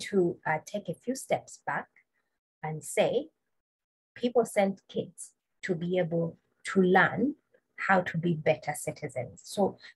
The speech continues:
there's a huge difference between learning and, um, and, and what? And,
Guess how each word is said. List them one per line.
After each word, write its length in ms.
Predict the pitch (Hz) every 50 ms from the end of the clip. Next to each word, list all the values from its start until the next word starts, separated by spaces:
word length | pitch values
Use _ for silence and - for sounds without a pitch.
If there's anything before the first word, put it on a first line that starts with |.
| -
there's 160 | 190 185 175
a 60 | 185 180
huge 480 | - - - - 247 233 220 - -
difference 520 | - 233 226 - - 170 165 165 160 - -
between 640 | - 160 156 - - - 180 185 175 170 165 156
learning 520 | 156 151 160 156 143 135 - 226 247 240 - _ _ _ _ _ _ _ _ _ _ -
and, 680 | 160 156 151 151 156 160 165 160 160 165 160 - - - _ _ _ -
um, 540 | - 170 160 160 160 156 160 160 160 175 180 - _ _ _ _ _ _ _ _ _ _ _ _ _ _ _ _ _ _ _ _ -
and, 280 | 175 175 165 151 - -
and 280 | - 170 170 165 160 -
what? 320 | - - 113 - - - - -
And, 520 | 165 160 165 165 160 160 160 160 - -